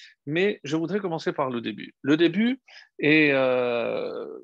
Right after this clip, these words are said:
ce que je vous ai concocté pour ce soir. Bon, il n'y a pas de surprise, mais c'est beaucoup de, euh, tiré de, de maîtres de la chassidoute. Alors, euh, il y a la chassidoute en elle-même,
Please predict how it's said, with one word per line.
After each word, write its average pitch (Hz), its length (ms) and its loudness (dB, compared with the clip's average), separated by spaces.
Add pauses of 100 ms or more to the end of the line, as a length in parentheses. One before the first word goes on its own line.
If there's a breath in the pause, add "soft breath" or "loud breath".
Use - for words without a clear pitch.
(100)
ce - 160 -16
que 143 120 -2
je 151 120 0
vous 151 220 0
ai 202 40 4
concocté 175 600 0
pour 139 200 -6
ce 127 120 -8
soir. 180 400 -2 (340 loud breath)
Bon, 127 140 0
il 107 40 -2
n'y 107 60 -4
a - 40 -6
pas 123 160 2
de 113 80 -10
surprise, 165 600 -2 (380 loud breath)
mais 175 580 2 (140)
c'est 160 560 2
beaucoup 170 380 -2
de, 165 100 0
euh, 135 580 2
tiré 156 380 -4
de, 127 240 -6
de 120 140 -10
maîtres 160 580 -6
de 135 80 -4
la 123 120 0
chassidoute. - 540 -10 (460 loud breath)
Alors, 131 380 2 (120)
euh, 127 280 0
il - 60 -8
y 120 60 0
a 123 60 6
la 120 80 4
chassidoute 185 500 -6
en 139 120 -2
elle-même, 139 440 -4